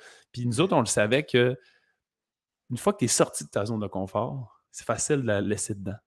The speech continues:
Ta tolérance à cette zone de confort-là. Puis en se levant le matin, on avait un running gag souvent qu'on se disait, quand on voyait quelqu'un qui était comme paresseux, on faisait, « Ah ouais, sors de ta zone de confort. » Juste,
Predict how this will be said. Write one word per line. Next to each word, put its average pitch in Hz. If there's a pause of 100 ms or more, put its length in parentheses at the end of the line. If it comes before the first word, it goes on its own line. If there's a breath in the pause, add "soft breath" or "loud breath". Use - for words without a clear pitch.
(140)
Ta 104
tolérance 120
à -
cette 98
zone 110
de 104
confort-là. 101 (460 soft breath)
Puis 113
en 117
se 127
levant 120
le 165
matin, 143
on 143
avait 107
un 107
running 107
gag 120
souvent 113
qu'on 104
se 98
disait, 113 (120)
quand 120
on 131
voyait 120
quelqu'un 123
qui 123
était 101
comme 117
paresseux, 101
on 117
faisait, « 113
Ah 196
ouais, 202
sors 165
de 156
ta 143
zone 156
de 147
confort. » 143
Juste, 156